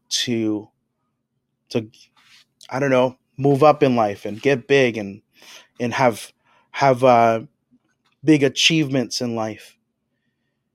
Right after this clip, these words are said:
These days, when a lot of people are, are hungry for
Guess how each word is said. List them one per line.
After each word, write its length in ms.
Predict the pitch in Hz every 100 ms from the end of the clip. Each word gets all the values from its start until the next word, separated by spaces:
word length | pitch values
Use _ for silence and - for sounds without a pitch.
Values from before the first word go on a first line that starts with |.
| _ _ _ _ _ _ _ -
These 280 | 170 208 180
days, 420 | 196 214 196 -
when 200 | 143 131
a 60 |
lot 260 | 123 127 151
of 80 | 143
people 360 | 160 151 143
are, 320 | 135 117 104 -
are 320 | - 120 107 - _ _ _ _ _ -
hungry 440 | - 143 139 139
for 480 | 127 - 117 104